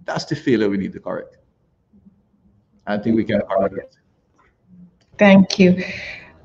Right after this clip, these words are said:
Speaker 2: I can't believe it, but the time has actually run out on us, and we have so many questions. And so what I'm going to do is just for this last round, just to ask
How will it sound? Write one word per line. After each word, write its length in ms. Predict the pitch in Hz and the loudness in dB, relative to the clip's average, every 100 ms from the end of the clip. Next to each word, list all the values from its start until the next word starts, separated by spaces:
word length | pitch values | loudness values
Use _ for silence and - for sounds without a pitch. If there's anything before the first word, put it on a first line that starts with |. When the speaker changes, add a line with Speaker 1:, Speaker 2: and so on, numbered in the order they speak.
| - | -4
Speaker 2:
I 80 | 190 | 0
can't 300 | 190 226 208 | 4 6 6
believe 300 | 202 196 185 | 6 6 4
it, 160 | 175 185 | 2 4
but 260 | 175 175 | 2 2
the 100 | 175 | 0
time 500 | 180 - 196 185 190 | -2 2 4 6 8
has 160 | 180 180 | 6 6
actually 420 | 190 185 - 208 | 4 2 2 4
run 220 | 190 190 | 6 6
out 240 | 185 190 190 | 6 4 4
on 160 | 185 | 4
us, 260 | 180 175 - | 4 2 0
and 160 | 208 190 | 0 2
we 120 | 202 | 2
have 180 | 208 180 | 0 -2
so 260 | - 208 | 0 0
many 260 | 214 214 220 | 2 0 -2
questions. 920 | - 220 220 - 208 180 170 170 170 - | -2 -2 -2 -6 -2 0 0 -4 -6 -2
And 520 | 196 190 185 180 180 - | 2 2 2 0 -4 -8
so 200 | - 226 | -4 0
what 120 | 254 | 4
I'm 120 | 277 | 6
going 140 | 277 277 | 4 4
to 80 | |
do 280 | 214 233 226 | 0 -2 -2
is 260 | 233 220 - | -2 -4 0
just 240 | 262 254 | 0 0
for 80 | 285 | -4
this 400 | 233 247 - - _ _ _ _ _ - - | -2 -4 -6 -16 _ _ _ _ _ -20 -10
last 640 | 202 226 226 233 233 - - 190 | 2 4 6 4 0 -10 -20 -8
round, 640 | 202 220 220 214 196 180 - _ _ _ 185 | -2 0 0 0 -2 -4 -8 _ _ _ -8
just 240 | 214 214 | -8 -4
to 140 | - - | -4 0
ask 340 | 214 214 - | 0 0 -4